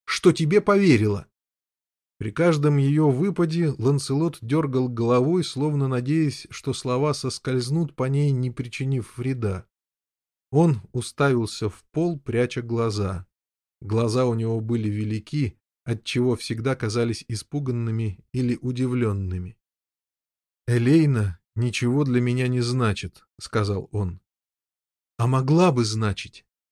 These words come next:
Как смеешь ты говорить, что она ничего для тебя не значит, когда она мать твоего ребёнка? Когда ты пытался скрыть её от меня? Нет, не прикасайся ко мне.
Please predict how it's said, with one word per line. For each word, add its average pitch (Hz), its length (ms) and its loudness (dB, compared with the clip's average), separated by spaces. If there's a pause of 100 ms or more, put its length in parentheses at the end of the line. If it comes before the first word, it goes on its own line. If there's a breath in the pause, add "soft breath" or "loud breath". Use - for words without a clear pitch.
(180)
Как 175 240 4
смеешь 175 640 4
ты 175 160 0
говорить, 151 420 6
что - 240 0
она 156 180 4
ничего 151 400 2
для 139 140 2
тебя 139 260 2
не 143 120 4
значит, 139 540 0
когда 131 500 4
она 151 180 6
мать 143 400 2
твоего 160 420 6
ребёнка? 160 600 2 (420)
Когда 135 460 4
ты 202 320 -2
пытался 170 580 0
скрыть - 460 -2
её 135 220 4
от 110 120 -2
меня? 120 400 0 (800)
Нет, 147 380 4
не 160 160 6
прикасайся 156 600 2
ко 139 120 -2
мне. 139 320 0